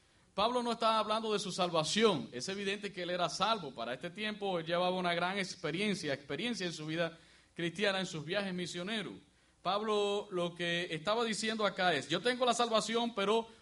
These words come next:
corro y continúo a fin de llegar a, o, o responder al llamado que Dios me ha hecho". Es decir, la vida cristiana comienza con la salvación, pero hay una meta, hay un lugar donde nosotros tenemos que llegar.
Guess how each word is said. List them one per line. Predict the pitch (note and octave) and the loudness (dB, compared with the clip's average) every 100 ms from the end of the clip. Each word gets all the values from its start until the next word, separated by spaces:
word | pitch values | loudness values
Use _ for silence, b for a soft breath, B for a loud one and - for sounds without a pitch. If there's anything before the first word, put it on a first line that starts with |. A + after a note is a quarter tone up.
| B | B
corro | - A#3 A3+ F#3+ F#3+ | 0 4 4 4 2
y | F3+ | 2
continúo | F3+ F3+ F3+ F#3 B3 A3 F#3 G3 B B | 0 -2 -2 -4 0 0 0 -2 B B
a | - D#3+ | 0 0
fin | A3 | 0
de | A#3+ A#3+ | 0 0
llegar | A3 G3+ G3 G3+ F3+ E3+ | 0 0 2 4 4 2
a, | D#3 F3 | -6 -6
o, | F#3 | 0
o | F3+ F3 E3 E3+ | -2 0 -2 -2
responder | F#3 F3+ F3 F3 C4 | -2 -4 -4 -2 0
al | C#4 | 2
llamado | A#3+ G#3+ G#3 F#3 F3+ | 2 4 4 2 0
que | F3 | -2
Dios | E3+ A3 G#3+ G#3 - | 0 2 2 0 -4
me | E3 G3+ | -4 -2
ha | G3 | 0
hecho". | B3 A3 E3 | 2 0 0
Es | E3 D#3+ | -2 -2
decir, | G3+ E3+ - B B | -2 -2 -4 B B
la | C#3 C#3 | 0 0
vida | G#3 C4 | 2 0
cristiana | B3 A#3 A3 G#3+ G#3 | 0 -2 0 0 -2
comienza | G3 G#3 G3 F#3+ | -4 -2 -2 -4
con | F#3 | -2
la | F3+ | -2
salvación, | E3 E3+ E3 E3+ F#3+ | -2 -2 -4 -2 -4
pero | F3 E3+ | -2 -2
hay | F#3 | 0
una | G3+ | -2
meta, | F3+ G3+ F#3+ | 0 0 0
hay | E3 | -2
un | F3+ | -2
lugar | F3+ F3+ D#3+ D#3 D#3 B B | -4 0 0 0 -4 B B
donde | D#3 D3+ D3 | -6 -4 -4
nosotros | C#3+ A#3 A#3 F3+ E3 | 0 -2 0 -6 -4
tenemos | D3+ F3 F3 E3 E3 | -6 -6 -6 -6 -8
que | E3 | -10
llegar. | D#3+ B2 G2+ | -8 -10 -12